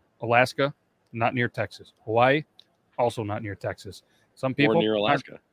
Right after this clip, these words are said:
Speaker 1: not near <laughs> Alaska either, turns out. Anyway, this is, uh, well, we also learned that lemon is, uh, is great conversation, as all. We didn't learn that. We knew that, but maybe you're learning that,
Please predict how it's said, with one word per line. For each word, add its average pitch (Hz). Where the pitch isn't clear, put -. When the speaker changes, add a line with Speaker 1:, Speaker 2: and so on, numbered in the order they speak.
Speaker 1:
not 120
near 151
<laughs> 139
Alaska 160
either, 151
turns 110
out. 107
Anyway, 143
this 135
is, 123
uh, 123
well, 156
we 196
also 262
learned 220
that 202
lemon 196
is, 196
uh, 220
is 214
great 202
conversation, 175
as 175
all. 151
We 185
didn't 156
learn 110
that. 107
We 156
knew 139
that, 120
but 127
maybe 127
you're 131
learning 143
that, 143